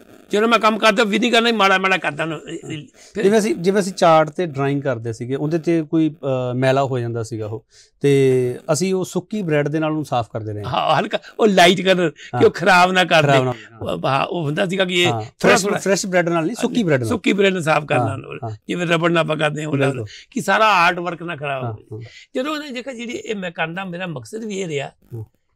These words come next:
Speaker 1: ਕਿ ਮੈਂ, ਮੈਂ ਬੁੱਤ ਘਾੜੇ ਵੀ ਕੀਤੀ, ਮੈਂ ਲੱਕੜ ਤੇ ਵੀ ਕੰਮ ਕੀਤਾ। ਔਰ ਮੈਂ ਅਮਰੀਕਾ ਜਾਣ ਤੋਂ ਪਹਿਲਾਂ, ਪਹਿਲਾਂ ਮੈਂ ਅਵਤਾਰ ਸਿੰਘ ਨੂੰ ਤੇ ਜ-, ਜੰਮੂ ਖਸ਼ੂਰੀਆ ਜੀ ਨੂੰ ਮਿਲਿਆ। ਡਾਕਟਰ ਸਰੋਜ ਪਾਂਡੇ ਜੀ ਨੇ ਮੈਨੂੰ ਆਖਿਆ ਸੀ,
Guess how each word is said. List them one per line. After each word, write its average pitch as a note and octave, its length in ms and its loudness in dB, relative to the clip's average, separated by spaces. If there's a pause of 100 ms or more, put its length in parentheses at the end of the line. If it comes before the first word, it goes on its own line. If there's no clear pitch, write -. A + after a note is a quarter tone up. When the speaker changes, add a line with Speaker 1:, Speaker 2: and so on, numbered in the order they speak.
(840)
Speaker 1:
ਕਿ F3 260 -4
ਮੈਂ, D#3 180 -4
ਮੈਂ C#3 200 -4
ਬੁੱਤ D3 300 -6
ਘਾੜੇ D#3+ 180 -4
ਵੀ D3+ 80 -8
ਕੀਤੀ, D#3 300 -8
ਮੈਂ D3+ 140 -6
ਲੱਕੜ D3+ 240 -10
ਤੇ E3+ 120 -10
ਵੀ D#3 100 -10
ਕੰਮ D3 240 -8
ਕੀਤਾ। D#3+ 320 -10 (580)
ਔਰ D#3 100 -6
ਮੈਂ D3+ 400 -6
ਅਮਰੀਕਾ D3 380 -6
ਜਾਣ D#3 220 -6
ਤੋਂ D#3+ 100 -8
ਪਹਿਲਾਂ, E3 240 -6
ਪਹਿਲਾਂ D#3 300 -8
ਮੈਂ D3+ 140 -8
ਅਵਤਾਰ C#3 300 -8
ਸਿੰਘ D3+ 180 -12
ਨੂੰ D3+ 300 -10 (420)
ਤੇ C#3+ 180 -4
ਜ-, D3 360 -8
ਜੰਮੂ D#3 280 -4
ਖਸ਼ੂਰੀਆ D3 520 -4
ਜੀ D3+ 140 -6
ਨੂੰ D3+ 120 -6
ਮਿਲਿਆ। C#3+ 340 -6 (240)
ਡਾਕਟਰ C3+ 260 -10
ਸਰੋਜ C#3+ 300 -6 (200)
ਪਾਂਡੇ D3+ 260 -8
ਜੀ D3+ 140 -8
ਨੇ D3+ 100 -10
ਮੈਨੂੰ D3 280 -10
ਆਖਿਆ C3+ 220 -10
ਸੀ, C#3 180 -10